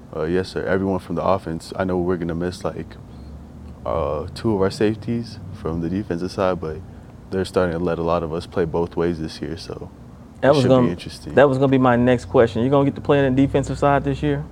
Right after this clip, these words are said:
Speaker 1: Um, that's what we're leaning towards, or, like, in games we really need it. So maybe I'll start off on the defense and then, um, say we go up, like, two touchdowns early,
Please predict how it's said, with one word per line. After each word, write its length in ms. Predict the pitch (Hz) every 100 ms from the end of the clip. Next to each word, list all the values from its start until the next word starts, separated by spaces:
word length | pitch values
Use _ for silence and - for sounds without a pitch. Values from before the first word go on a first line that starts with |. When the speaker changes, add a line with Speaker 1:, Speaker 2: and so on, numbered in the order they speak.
| -
Speaker 1:
Um, 300 | 90 87 92
that's 200 | 92 -
what 60 | 90
we're 160 | 90
leaning 320 | 87 92 95
towards, 500 | 95 - 92 98 92 - - -
or, 80 |
like, 240 | 82 82 85
in 100 | 90
games 280 | 92 90 90
we 60 |
really 260 | 87 92 87
need 180 | 92 98
it. 180 | 95 -
So 320 | 80 76 82
maybe 240 | 92 87 82
I'll 120 | 82
start 240 | 80 98
off 200 | 87 92
on 100 | 92
the 100 | 87
defense 560 | 82 92 92 92 95 -
and 120 | -
then, 280 | 78 73 - - - - - - - - - - - - - - - -
um, 440 | 82 76 78 78 85 -
say 220 | - 98 85
we 200 | 92 90
go 300 | - 95 87
up, 140 | 90 -
like, 180 | 78 76
two 160 | 104
touchdowns 480 | 92 104 101 95 98
early, 340 | 104 104 117